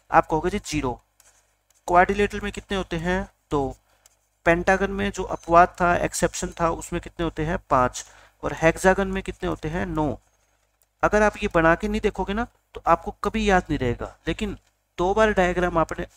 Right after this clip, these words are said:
हाथ से बना लोगे ना, आपको हमेशा life रहेगा, life में याद रहेगा कि hexagon के नौ diagonal होते हैं, ठीक है। ये सारा मैंने आपको बता दिया। ये हो गया, ये मैंने table बना दी जो अभी मैंने पीछे लिखी है कि polygon का नाम क्या है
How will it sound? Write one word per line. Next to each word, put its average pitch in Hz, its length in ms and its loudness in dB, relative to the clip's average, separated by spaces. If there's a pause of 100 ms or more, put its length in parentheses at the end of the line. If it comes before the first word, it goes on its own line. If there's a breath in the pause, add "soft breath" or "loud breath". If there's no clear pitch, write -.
(120)
हाथ 151 240 4
से - 160 -4
बना 185 180 0
लोगे 165 220 -2
ना, 160 120 -4 (340 soft breath)
आपको 151 280 0
हमेशा 160 400 0
life 156 300 2
रहेगा, 139 340 -2 (320)
life 160 280 4
में 160 100 -2
याद 143 180 0
रहेगा 135 360 -4 (280 loud breath)
कि 165 120 -4
hexagon 147 480 0
के 175 200 -6
नौ 156 220 -4
diagonal 127 400 0
होते 110 280 -14
हैं, 101 120 -16
ठीक 156 160 -12
है। 196 60 -8 (300)
ये 165 60 -6
सारा 160 280 4
मैंने 151 180 -4
आपको 160 200 -8
बता - 200 -2
दिया। - 220 -16 (1000 loud breath)
ये 165 80 -2
हो 156 140 -6
गया, 170 220 -4 (1120 loud breath)
ये 175 120 2
मैंने 165 180 2
table 170 300 2
बना 156 200 2
दी 220 200 -4 (180)
जो 160 100 2
अभी 160 160 0
मैंने 156 180 0
पीछे - 260 -4
लिखी 151 260 -6
है 156 140 -2
कि - 140 -10
polygon 165 400 0
का 160 140 -2
नाम 143 260 2
क्या 180 180 -2
है 208 180 0